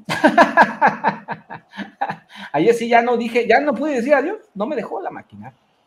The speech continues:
querida Gaby, pero acá andamos. Para ti, ¿quién es mejor, Jiménez o Malagón? Ninguno de los dos, personalmente. Son grandes arqueros, yo me iba por Malagón, pero también Jiménez tiene lo suyo. Hoy no anda a un buen nivel, ¿no?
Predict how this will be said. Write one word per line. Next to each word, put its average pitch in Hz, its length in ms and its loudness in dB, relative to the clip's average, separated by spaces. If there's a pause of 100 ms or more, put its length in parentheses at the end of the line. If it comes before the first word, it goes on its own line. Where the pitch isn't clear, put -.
querida 131 260 -6
Gaby, 170 260 -2
pero 220 280 -6
acá - 160 -12
andamos. - 640 -10 (540)
Para 170 160 4
ti, 220 80 -8
¿quién 277 140 -4
es 254 60 -4
mejor, 185 380 -2
Jiménez 226 320 -2
o 202 40 -6
Malagón? 175 560 2
Ninguno 202 440 -2
de 131 60 -4
los 117 260 -10
dos, - 460 -20 (440)
personalmente. 151 760 -4 (300)
Son 208 220 -4
grandes 202 300 2
arqueros, 226 540 -2 (180)
yo 156 200 -4
me 156 80 0
iba 147 120 0
por 143 100 -6
Malagón, 180 500 -2 (140)
pero 151 200 -2
también 147 240 -8
Jiménez 135 280 -12
tiene 139 160 -12
lo 147 80 -10
suyo. 202 300 -10 (520)
Hoy 156 180 6
no 151 100 2
anda 156 180 2
a 156 40 2
un 156 80 -2
buen 165 140 0
nivel, 226 380 0 (320)
¿no? 185 140 -18